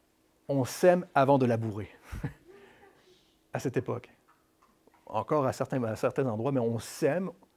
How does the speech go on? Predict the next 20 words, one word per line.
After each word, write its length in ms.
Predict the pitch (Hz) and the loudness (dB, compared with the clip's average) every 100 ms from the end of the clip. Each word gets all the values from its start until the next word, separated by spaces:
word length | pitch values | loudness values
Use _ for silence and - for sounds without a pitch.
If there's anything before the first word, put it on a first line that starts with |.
| _ _ - | _ _ -2
avant 300 | 131 123 131 | 0 0 0
de 80 | |
labourer. 460 | 113 101 120 120 - _ _ _ _ _ _ _ _ _ _ _ _ _ _ | -2 -4 -8 -12 -16 _ _ _ _ _ _ _ _ _ _ _ _ _ _
C'est-à-dire 540 | - 147 135 151 180 - | -6 0 6 10 10 8
que 280 | 151 160 170 - - _ _ _ _ _ _ _ _ _ - | 6 6 4 -8 -20 _ _ _ _ _ _ _ _ _ -2
on 140 | 135 | 0
peut, 360 | - 170 185 185 _ _ _ _ _ _ _ _ _ _ _ _ _ - | 6 8 8 4 _ _ _ _ _ _ _ _ _ _ _ _ _ -8
on 100 | 131 | -6
peut 120 | - | -2
gagner 380 | 131 151 151 151 | 4 8 8 8
de 60 | 127 | 4
la, 180 | 120 120 _ - - | 2 -4 _ -20 -12
du 140 | 135 | -8
terrain. 300 | 113 120 104 101 - _ _ _ _ _ _ _ _ _ - | -2 -2 -2 -10 -18 _ _ _ _ _ _ _ _ _ -4
On 80 | 139 | 0
peut 120 | 156 | 2
gagner 340 | 135 151 156 | 4 4 4
du 140 | 147 123 | -4 -4
terrain 260 | 135 120 | -4 -4
con-, 240 | 120 127 | -8 -12